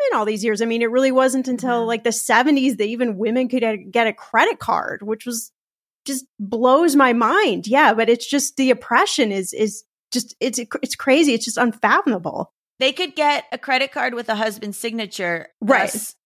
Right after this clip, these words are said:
Speaker 2: again, eliminating lesbian <laughs> couples.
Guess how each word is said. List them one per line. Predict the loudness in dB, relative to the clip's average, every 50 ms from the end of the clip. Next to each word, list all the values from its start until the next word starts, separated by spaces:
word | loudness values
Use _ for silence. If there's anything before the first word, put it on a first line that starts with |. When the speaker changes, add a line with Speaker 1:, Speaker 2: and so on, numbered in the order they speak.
| _ _ -4
Speaker 2:
again, | -2 2 2 4 4 4 2 2
eliminating | 2 2 2 2 2 0 0 -2 -4 -4 -4 -4 -4 -4 -6 -6 -8 -10 -12 -14 -18 _ _ _ _ _ _ _ _ _ _ _ _ _ _ -14
lesbian | -8 -4 -4 -4 -4 -6 -12 -12 -12
<laughs> | -12
couples. | -14 -16 -16 -16 -16 -12 -12 -12 -12 -12 -18 -18 -18 -20